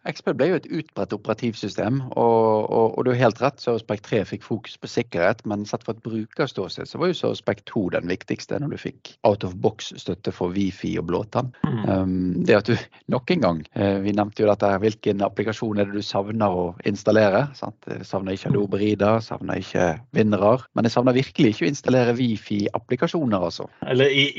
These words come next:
Speaker 2: I S D N-kort. Det var
Speaker 1: Ja.
Speaker 2: alltid like morsomt. Det, det var samme kort i sa-, samme type P C, men, eh, det var forskjellig feil hver eneste gang. <laughs> Det sto, det var, det var ne-, det var nesten sånn at de reklamerte virket på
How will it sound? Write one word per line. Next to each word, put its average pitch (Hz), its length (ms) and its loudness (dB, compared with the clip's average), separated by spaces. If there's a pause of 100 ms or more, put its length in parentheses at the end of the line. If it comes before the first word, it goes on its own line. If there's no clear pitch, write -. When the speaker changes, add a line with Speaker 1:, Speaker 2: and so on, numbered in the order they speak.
(100)
Speaker 2:
I 147 40 8
S 131 200 2
D 151 120 6
N-kort. 123 1200 -2 (340)
Det 131 240 0
var 117 160 0
Speaker 1:
Ja. 117 100 6
Speaker 2:
alltid 127 220 0
like 113 220 -4
morsomt. 113 580 -4
Det, 117 560 4
det 120 80 0
var 127 120 6
samme 147 360 6
kort 151 400 0
i 135 80 0
sa-, 139 320 6
samme 135 400 0
type 135 240 -4
P 135 240 6
C, 120 260 -2
men, 120 300 -4
eh, 110 320 2
det 110 140 -4
var 110 100 4
forskjellig 113 460 2
feil 123 180 4
hver 104 220 0
eneste 98 260 -2
gang. 117 220 4 (220)
<laughs> - 160 -10
Det 131 120 2
sto, 117 320 2 (560)
det 143 240 6
var, 123 240 4
det - 720 -12
var 147 160 6
ne-, 180 160 6
det 180 160 4
var 196 100 6
nesten 190 300 2
sånn 160 240 0
at 156 120 2
de 151 120 0
reklamerte 147 640 -2
virket 165 540 2
på 143 100 -2